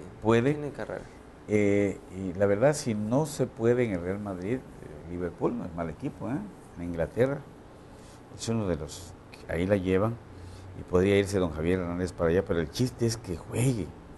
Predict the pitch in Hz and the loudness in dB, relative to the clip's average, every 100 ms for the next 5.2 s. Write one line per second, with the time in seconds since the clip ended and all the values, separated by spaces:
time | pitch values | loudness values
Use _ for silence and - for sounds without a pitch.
0 | - - - - - - - - - - | -18 -18 -18 -20 -20 -20 -20 -20 -18 -18
1 | - - - 85 80 82 104 110 92 - | -20 -20 -14 -8 -2 2 2 0 -10 -16
2 | - - - - - - 87 85 87 85 | -18 -18 -18 -18 -16 -10 -4 0 0 0
3 | 90 90 107 104 87 82 - 101 110 113 | 2 4 6 4 0 -6 0 4 4 0
4 | - - - 101 104 98 95 92 - 101 | -8 -12 -4 2 4 4 2 0 -2 2
5 | 107 | 4